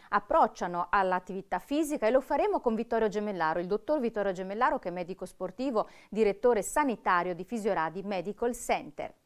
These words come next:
E poi subito dopo alle ventuno e quaranta vi trasmettiamo la diretta che avete seguito oggi sui canali social del Comune di Pesaro, eh, sul Giorno della Memoria, quindi la,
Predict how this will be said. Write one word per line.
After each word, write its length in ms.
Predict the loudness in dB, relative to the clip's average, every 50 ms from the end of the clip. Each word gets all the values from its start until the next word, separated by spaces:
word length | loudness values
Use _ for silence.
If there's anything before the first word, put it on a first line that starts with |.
| _ _ _ _ _ _ _ _ _ _ _ _ _ _ _ _ _ -20 -20 -20 -20 -20 -20 -20 -20 -10 _ -2
E 60 | 2
poi 300 | 8 10 10 10 10 6
subito 400 | 2 0 2 2 4 4 6 6
dopo 200 | 6 6 6 4
alle 120 | 4 4
ventuno 320 | 2 2 0 0 0 -2 0
e 40 | 2
quaranta 600 | 2 2 4 4 2 2 0 2 4 6 6 6
vi 240 | 4 2 -2 -2 -2
trasmettiamo 1040 | -2 0 0 0 0 0 -2 -4 -6 -6 -4 0 2 4 4 4 4 2 0 0
la 140 | 2 2 2
diretta 640 | 2 2 4 4 4 4 2 2 -2 -4 -2 -2 -2
che 80 | -2 -2
avete 240 | -4 -4 -6 -6 -6
seguito 640 | -6 -6 -4 -2 -4 -4 -2 0 0 0 2 4 4
oggi 340 | 4 4 2 0 -4 -10 -10
sui 200 | -10 -12 -10 -8
canali 260 | -6 -4 -4 -4 -6
social 500 | -4 -4 -2 -2 -2 -4 -4 -4 -4 -4 -4
del 120 | -8 -10
Comune 280 | -10 -10 -10 -8 -8 -6
di 100 | -8 -4
Pesaro, 520 | -2 0 0 0 2 2 2 2 0 -2 -8 -20 -20 -20 -20 -20 -8
eh, 260 | -2 2 4 4 4
sul 340 | 2 0 -2 -2 0 0 0
Giorno 360 | 2 6 6 6 6 6 4
della 180 | 2 2 2 2
Memoria, 640 | 2 0 -2 -2 -2 -2 -2 -2 -2 -2 -2 -2 -4 -8 -16 -20 _
quindi 400 | -4 -2 0 0 0 0 -2 -4 -2
la, 300 | 2 4 6 6 4 4